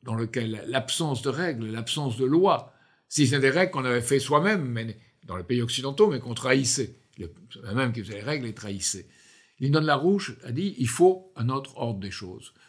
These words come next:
Une banque internationale pour le développement qui permette d'assurer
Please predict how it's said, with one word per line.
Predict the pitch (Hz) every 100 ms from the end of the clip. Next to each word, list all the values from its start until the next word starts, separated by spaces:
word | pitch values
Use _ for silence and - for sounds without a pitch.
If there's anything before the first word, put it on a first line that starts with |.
| _
Une | 113 113
banque | 170 190 180 - _ - _ -
internationale | 143 147 143 117 131 127 139 123
pour | 117
le | 101
développement | 101 110 127 117 160 185 - _ _ _
qui | -
permette | 131 160 147 135
d'assurer | 123 143 - 135 127 104 101